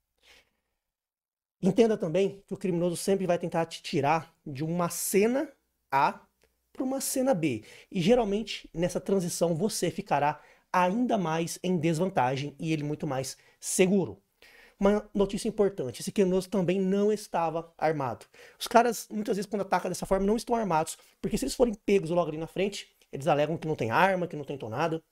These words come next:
Então, tá ali mais uma reflexão pra você, que não porta nenhum instrumento de defesa pessoal, como um simples canivete, começar a pensar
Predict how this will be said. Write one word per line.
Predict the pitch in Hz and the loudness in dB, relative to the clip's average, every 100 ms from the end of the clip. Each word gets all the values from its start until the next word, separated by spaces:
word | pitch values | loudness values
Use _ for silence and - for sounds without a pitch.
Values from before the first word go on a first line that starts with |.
| _ _ _ _ _ _ - - - _ - | _ _ _ _ _ _ -20 -20 -20 _ -12
Então, | 131 175 165 165 156 131 - _ _ _ _ _ - | 2 4 4 2 -2 -4 -10 _ _ _ _ _ 0
tá | |
ali | 160 160 180 | 2 2 2
mais | 185 185 | 2 0
uma | 170 175 135 - | -2 -4 -4 -6
reflexão | 185 180 165 - 165 | -4 -2 -2 0 0
pra | 233 | 2
você, | 233 - 196 - - _ | 2 2 -2 -4 -20 _
que | - | -2
não | 160 165 | 0 0
porta | - 165 160 | 2 2 2
nenhum | 156 160 | -2 -4
instrumento | - 165 135 160 160 | -4 -4 0 -2 -2
de | 123 147 135 113 _ _ - | -4 -4 -4 -8 _ _ -10
defesa | 147 151 | -6 -4
pessoal, | 151 147 147 180 156 | -4 -2 4 4 2
como | 156 156 | -2 -4
um | 147 | -4
simples | - 190 - | -4 -10 -8
canivete, | - 160 123 147 185 - - _ _ _ _ - | -4 -4 0 0 0 -4 -12 _ _ _ _ -8
começar | 427 - 285 | -4 0 0
a | 254 | 0
pensar | 262 262 - 180 165 | 0 -2 0 0 0